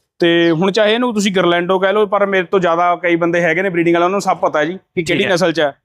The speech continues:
Speaker 2: ਹੂੰ।
Speaker 1: ਦੁੱਧ ਦਾ ਨਾਰਮਲ ਤੇਈ ਚੌਵੀ ਕਿਲੋ ਪਾਇਆ ਹੋਇਆ ਜੀ। ਆਪਾਂ ਜ਼ਿਆਦਾ ਨਹੀਂ ਕਹਿੰਦੇ, ਪੱਚੀ ਛੱਬੀ ਕਿਲੋ ਦੀ ਮਿਲਕਿੰਗ ਕਰਵਾ ਦੂਗੀ।
Speaker 2: ਠੀਕ ਹੈ।
Speaker 1: ਪਰ ਦੁੱਧ ਜਿਹੋ ਜਿਹਾ ਵੀ ਇਹਨੇ ਦੇਣਾ ਜੀ,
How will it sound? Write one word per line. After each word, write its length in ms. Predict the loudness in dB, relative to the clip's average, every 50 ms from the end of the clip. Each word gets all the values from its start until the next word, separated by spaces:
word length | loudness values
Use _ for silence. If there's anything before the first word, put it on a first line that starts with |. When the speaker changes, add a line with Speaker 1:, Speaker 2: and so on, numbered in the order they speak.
| _ -2
Speaker 2:
ਹੂੰ। 200 | -2 0 0 0 0
Speaker 1:
ਦੁੱਧ 120 | 0 2
ਦਾ 160 | 2 0 0
ਨਾਰਮਲ 420 | 0 2 2 2 2 0 0 -2 -2
ਤੇਈ 260 | -2 -2 0 0 0
ਚੌਵੀ 260 | 0 0 0 0 0
ਕਿਲੋ 180 | 0 0 -2 0
ਪਾਇਆ 300 | 0 0 2 2 2 2
ਹੋਇਆ 140 | 2 0
ਜੀ। 80 | 2 0
ਆਪਾਂ 180 | 0 0 0 0
ਜ਼ਿਆਦਾ 260 | 0 2 2 0 0
ਨਹੀਂ 140 | -2 -2 -2
ਕਹਿੰਦੇ, 200 | -2 0 0 0
ਪੱਚੀ 300 | -2 -4 -4 -2 -2 0
ਛੱਬੀ 260 | 0 0 0 -2 -2
ਕਿਲੋ 200 | 0 0 2 2
ਦੀ 100 | 2 0
ਮਿਲਕਿੰਗ 320 | 0 0 0 -2 -2 -2
ਕਰਵਾ 240 | 0 2 2 2 2
ਦੂਗੀ। 300 | 2 2 0 0 -2 -6 -10 _ _ _
Speaker 2:
ਠੀਕ 240 | -2 -2 -2 -2 -2
ਹੈ। 100 | -2 -2
Speaker 1:
ਪਰ 120 | -2 0
ਦੁੱਧ 200 | 0 0 0 0
ਜਿਹੋ 220 | 0 0 0 0 2
ਜਿਹਾ 140 | 0 0
ਵੀ 100 | 0 2
ਇਹਨੇ 120 | 0 0 2
ਦੇਣਾ 280 | 0 0 0 0 0
ਜੀ, 240 | -2 -2 -4 -6 -10